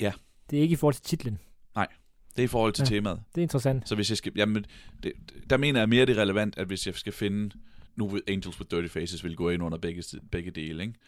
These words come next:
Speaker 2: Ja, men,
Speaker 1: Øh, men
Speaker 2: øh,
Speaker 1: Feet of the
Speaker 2: ja,
Speaker 1: Chameleon,
Speaker 2: præcis, det var det, jeg tænkte.
Speaker 1: den vil, det vil være træls for mig at skulle finde den under F, når jeg nu skal finde noget om afrikansk fodbold.
Speaker 2: Ja, på den måde. Ja.
Speaker 1: Så på den måde.
Speaker 2: Giver mening.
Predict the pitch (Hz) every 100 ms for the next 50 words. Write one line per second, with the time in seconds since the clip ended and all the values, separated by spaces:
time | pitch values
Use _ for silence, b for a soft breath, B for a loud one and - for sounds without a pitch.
0 | b b b 160 160 165 156 147 143 143
1 | 139 151 135 120 123 110 127 165 170 -
2 | 156 151 156 156 139 - 123 123 110 85
3 | - - 123 120 104 - 117 - 104 98
4 | - 113 107 104 101 90 - 90 95 98
5 | 101 - 95 92 85 87 95 90 - 87
6 | 82 - - - 156 175 151 160 165 113
7 | - - - 175 - - 98 113 110 90
8 | 85 104 - 147 156 180